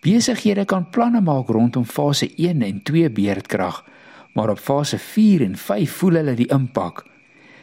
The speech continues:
Die vierde kwartaal se B B P syfers sal 'n beter aanduiding gee. Die mislukking van dienslewering en agteruitgang van infrastruktuur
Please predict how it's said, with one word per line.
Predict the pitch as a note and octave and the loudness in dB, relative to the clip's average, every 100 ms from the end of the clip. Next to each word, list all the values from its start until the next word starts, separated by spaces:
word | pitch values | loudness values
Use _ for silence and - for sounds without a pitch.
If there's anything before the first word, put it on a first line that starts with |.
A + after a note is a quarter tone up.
| _ _ | _ _
Die | G#2+ | -6
vierde | - A3+ B3 A3 | 0 2 2 2
kwartaal | E3+ C#3 B2 A2 A2+ - | -2 -2 -2 -2 -6 -10
se | - B2 | -6 -4
B | A2+ A#2 | 0 0
B | A#2 | 0
P | A2+ - F3+ D#3+ | 0 0 2 2
syfers | - G#2 G2+ G#2 G2+ | 0 -2 -2 -4 -4
sal | B2+ C3+ | -2 -2
'n | A#2 | -4
beter | A2 A2+ A2+ A#2 | -2 -2 0 -2
aanduiding | A2 G#2+ G2 G2 F#2+ F#2+ | -2 -4 -4 -4 -6 -8
gee. | - F#2+ E2+ E2+ _ _ _ _ _ _ _ _ _ _ _ _ | -6 -6 -6 -10 _ _ _ _ _ _ _ _ _ _ _ _
Die | - | -2
mislukking | A#2+ A#2 A2 D3 G#3+ G3+ | 0 0 0 0 0 2
van | G3+ | 0
dienslewering | C3+ C#3 C3 D3 C3 C3 C3 A#2 | 2 0 0 0 0 2 0 0
en | B2 | -2
agteruitgang | B2 - - - G#3+ - G3+ D#3+ | -6 -6 -6 -4 -4 -2 -2 0
van | D#3 | -4
infrastruktuur | C#3 B2 B2+ A#2 - A2 - G#2 G2 | -2 -4 -2 -4 -4 -6 -2 0 0